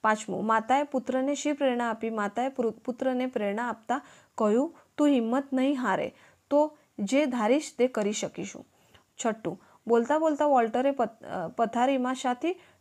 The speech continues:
ઢળી પડ્યો? બોલતા બોલતા વોલ્ટર પોતાની, અ, સમતો લપણું ગુમાવી બેઠો, તેથી પથારી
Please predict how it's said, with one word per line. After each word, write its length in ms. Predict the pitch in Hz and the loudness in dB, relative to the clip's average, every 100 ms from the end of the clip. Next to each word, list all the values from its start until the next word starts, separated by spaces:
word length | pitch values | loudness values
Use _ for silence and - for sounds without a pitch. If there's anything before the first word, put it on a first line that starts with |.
| 220 | -4
ઢળી 240 | 214 220 | 0 0
પડ્યો? 300 | 220 214 202 | 0 -2 -2
બોલતા 320 | 208 214 220 | 0 0 0
બોલતા 260 | 269 262 254 | 0 0 0
વોલ્ટર 500 | 233 185 190 240 262 - _ _ _ | 0 0 0 -2 -4 -8 _ _ _
પોતાની, 600 | 226 214 240 262 254 330 _ _ _ - | -2 0 0 0 0 -4 _ _ _ -6
અ, 40 | 202 170 139 - - - _ _ _ _ _ _ - | -4 -4 -8 -16 -20 -20 _ _ _ _ _ _ -18
સમતો 680 | - 247 220 220 240 269 - | -8 -4 -4 -2 2 2 2
લપણું 520 | 220 208 220 226 339 - _ _ _ _ _ _ _ _ - | 0 0 -2 -2 -2 -6 _ _ _ _ _ _ _ _ -12
ગુમાવી 680 | 214 214 226 220 208 240 392 - | -8 -2 0 0 0 0 -2 -4
બેઠો, 440 | 214 196 196 254 - _ _ _ _ _ _ _ - 247 | -2 -2 -2 -6 -6 _ _ _ _ _ _ _ -8 0
તેથી 540 | 285 285 262 320 _ | 0 2 -2 -2 _
પથારી 540 | 220 214 226 226 302 | -2 0 0 0 -2